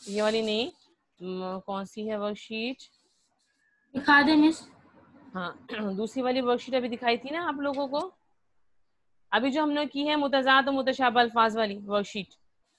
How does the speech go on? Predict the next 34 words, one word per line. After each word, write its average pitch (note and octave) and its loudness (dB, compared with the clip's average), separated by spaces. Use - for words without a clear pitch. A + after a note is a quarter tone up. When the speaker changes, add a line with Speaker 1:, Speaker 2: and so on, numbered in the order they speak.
Speaker 1:
वो C4+ 8
भी C4+ 4
आपको C4 6
Speaker 2:
यस। - -14
Speaker 1:
करनी G#3+ 0
है G3 0
worksheet, F3 -6
ठीक B3+ -2
है। G#4+ 4
दोनों A#3+ 2
करके B3 0
submit A3 -4
करवा F3+ -2
देना F3 -14
है। - -20
चलें, F3 -2
हमारी A3+ 4
class A#3 0
का B3 0
time A3+ 2
खत्म A#3 -4
हो B3 0
गया B3 0
है। B3 2
उम्मीद A#3 -2
है A#3 -2
कि A#3 -4
आप G#3+ 0
लोग A3 -2
अपना A3 -4
ख्याल G#3+ 0
रखेंगे A3+ -2
बहुत G#3+ -2
बहुत। A3+ 0